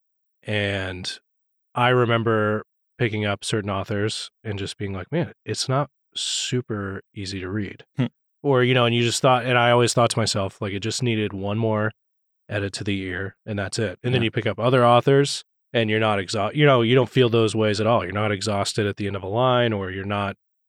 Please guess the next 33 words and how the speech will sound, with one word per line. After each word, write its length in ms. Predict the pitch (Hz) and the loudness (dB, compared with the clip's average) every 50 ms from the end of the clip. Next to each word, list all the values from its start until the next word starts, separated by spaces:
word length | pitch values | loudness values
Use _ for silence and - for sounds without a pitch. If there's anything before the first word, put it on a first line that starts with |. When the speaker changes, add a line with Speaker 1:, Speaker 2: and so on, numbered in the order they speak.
| _ _ _ _ _ | _ _ _ _ _
Speaker 1:
it, 200 | - 165 139 127 | 0 2 2 2
it 40 | 120 | 2
was 160 | 117 117 104 | 0 0 0
just 160 | 104 110 - - | -2 -2 -4 -4
very 340 | 101 90 98 101 101 113 | -6 -4 -2 0 2 2
nice, 420 | 117 107 101 101 107 113 - - - | 2 2 0 0 0 0 -2 -2 -4
and 80 | 101 98 | -4 -6
you're 80 | 98 | -6
like, 200 | 95 92 92 - | -6 -8 -10 -10
"Okay, 320 | - - - - 92 98 98 - _ _ _ _ - | -10 -10 -8 -8 -8 -8 -10 -12 _ _ _ _ -14
yep, 120 | 104 101 _ | -14 -12 _
this 220 | - 107 101 - - | -10 -6 -6 -6 -6
author, 500 | - 104 101 95 - 104 101 101 98 - _ _ _ _ _ _ _ _ _ | -6 -8 -8 -8 -8 -8 -8 -8 -10 -12 _ _ _ _ _ _ _ _ _
they, 120 | - 117 117 | 0 0 2
this 320 | 113 104 127 127 120 - | 2 2 2 2 4 6
author 320 | 123 117 120 - 135 123 113 | 6 4 6 6 4 4 4
went 240 | 113 113 110 113 | 4 2 2 2
that 160 | - 120 113 107 | 2 2 4 2
extra 220 | 104 - - - | 2 0 -2 -4
step." 280 | - - - 131 92 - _ _ _ _ _ _ _ _ _ _ _ _ | -2 2 2 0 0 0 _ _ _ _ _ _ _ _ _ _ _ _
Speaker 2:
And, 240 | - 180 175 165 - - | 2 2 2 0 -2 -4
and, 160 | 196 180 170 | -2 -2 0
you 80 | 175 | 2
know, 100 | 170 147 | 4 4
audiobook 680 | 143 156 175 190 185 165 147 127 120 110 - 120 120 107 - _ _ _ _ _ _ _ | 4 4 4 4 4 4 4 4 4 4 6 4 4 4 2 _ _ _ _ _ _ _
is 280 | - 131 131 123 107 95 | 2 4 4 4 4 2
different. 540 | - 113 110 104 - - 98 95 101 104 - _ _ - | 2 2 2 2 2 -2 -6 -6 -6 -6 -10 _ _ -6
You 100 | - 113 | -2 0
know, 60 | 107 | 2
I'm 180 | 101 110 127 143 | 4 4 4 4
not, 280 | 139 135 127 113 - - _ - | 4 4 4 2 0 -4 _ -8
I'm 200 | - 117 120 120 | -6 -4 0 2
not 240 | 117 110 104 101 | 2 2 2 2